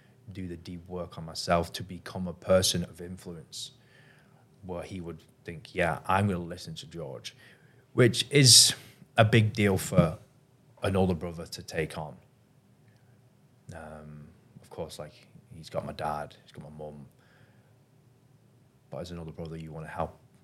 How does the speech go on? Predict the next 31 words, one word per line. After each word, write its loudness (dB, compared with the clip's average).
help 0
them -4
out 2
as -8
much -10
as -16
you -14
can. 0
So 6
I 4
used -12
to -8
think -2
constantly, -6
"Ah, -14
I'm, -12
he's -16
not -12
listening -10
to -16
me, -18
he's -18
not -10
listening -12
to -16
me, -14
he's -18
not -10
listening -12
to -18
me. -16